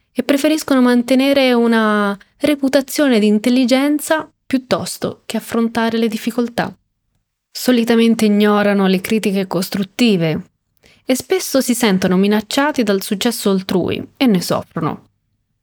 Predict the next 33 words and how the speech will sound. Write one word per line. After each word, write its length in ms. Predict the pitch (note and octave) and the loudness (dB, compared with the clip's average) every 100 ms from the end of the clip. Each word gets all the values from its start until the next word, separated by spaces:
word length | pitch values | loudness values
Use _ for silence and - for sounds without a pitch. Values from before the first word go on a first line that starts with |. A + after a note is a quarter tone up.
| _ | _
Vediamo 380 | C4 C4+ F#4 F#4 | 2 2 2 2
invece 400 | A3+ G#3+ B3 G#3 | 4 2 2 0
la 80 | F#3 | 2
mentalità 480 | F3+ F#3 F#3 G#3 | 2 0 -2 -2
di 120 | G3 F#3+ | -2 -2
crescita. 720 | F#3+ D3+ E3+ - - - - _ _ _ | -2 -2 -4 -6 -6 -6 -10 _ _ _
Le 200 | - A3+ | -8 -6
persone 360 | A3 A#3+ D#4+ D#4+ | -2 -2 0 0
con 160 | C#4 B3+ | 0 0
questo 260 | C4+ - | 0 0
mindset 600 | B3 C4 D4+ D4 G#3 F#3+ | 0 2 0 0 -2 -2
pensano 480 | - G3 F#3+ G3+ F#3 | -2 -2 0 0 2
di 260 | F#3 G3 - | 0 -2 -2
poter 300 | C#4 C#4 D4 | -2 0 2
migliorare 600 | C#4+ C#4 C#4+ D4+ F3+ E3 | 2 2 2 2 2 2
le 100 | F3 | 0
proprie 300 | F#3 G#3+ A3 | 0 0 2
qualità 420 | G#3+ G3+ G3+ A#3 | 2 0 0 0
attraverso 520 | B3 - G3+ G3 - G3+ | 0 0 0 -2 -2 0
l'impegno. 840 | G3+ G3 G#3+ E3+ E3 E3 F#3 - _ _ _ _ _ | 0 0 0 0 0 -2 -4 -8 _ _ _ _ _
Credono 380 | B3+ C4+ C4+ C4 | 2 4 2 2
che 120 | B3+ | 2
le 120 | A3+ | 4
loro 220 | A3+ A3+ | 4 2
abilità 420 | G#3+ G#3 G3+ B3 | 2 0 0 0
possano 340 | B3 F#3+ - F#3 | 0 -4 0 -2
essere 280 | F#3+ F#3+ F3+ | 0 -2 0
sviluppate 640 | F#3 F#3+ G#3 G#3+ G3+ F3 - _ - | 0 0 2 2 2 -2 -6 _ -8
attraverso 420 | F#3+ F#3 F#3 F#3 | -2 0 0 -2
lo 100 | D#3+ | -4
sforzo, 680 | - A#3 A#3 A#3 - G#3 - | -2 0 0 -2 -6 -8 -4
la 120 | F#3+ | -2
dedizione, 840 | F3 E3+ F3+ - - A3+ A3 A3 | -2 -2 -4 -4 0 2 2 0